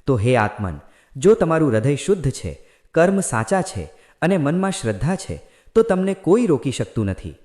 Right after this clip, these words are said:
ભલે સમય વિલંબ કરે, પણ ઈશ્વર ક્યારેય અન્યાય નથી કરતો.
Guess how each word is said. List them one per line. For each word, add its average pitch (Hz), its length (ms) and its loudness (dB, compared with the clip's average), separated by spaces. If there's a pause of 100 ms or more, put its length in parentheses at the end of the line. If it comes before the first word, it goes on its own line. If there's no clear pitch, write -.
(360)
ભલે 139 280 4
સમય 175 340 -2
વિલંબ 127 300 0
કરે, 85 320 -6 (300)
પણ 160 100 0 (120)
ઈશ્વર 180 380 -2
ક્યારેય 143 440 2
અન્યાય 127 380 0
નથી 101 220 -6
કરતો. 82 380 -8